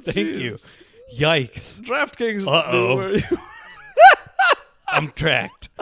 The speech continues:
Speaker 1: I'm on the grid.
Speaker 2: Well, so now do you wanna be on the grid with us?
Speaker 1: No, not,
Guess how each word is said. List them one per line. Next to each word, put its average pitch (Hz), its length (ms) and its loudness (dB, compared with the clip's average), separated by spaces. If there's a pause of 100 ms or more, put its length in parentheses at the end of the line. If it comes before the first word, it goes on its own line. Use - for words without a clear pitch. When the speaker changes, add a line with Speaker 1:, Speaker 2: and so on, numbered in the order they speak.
(280)
Speaker 1:
I'm 143 180 -6
on 147 140 -2
the 139 120 -4
grid. 123 480 -4
Speaker 2:
Well, 233 140 0
so 247 120 -4
now 247 220 2
do 254 80 -6
you 247 80 -4
wanna 247 160 -2
be 247 120 -6
on 247 100 0
the 240 80 -6
grid 247 180 -6
with 240 140 -8
us? 277 300 -6
Speaker 1:
No, 160 420 -2
not, 196 300 -2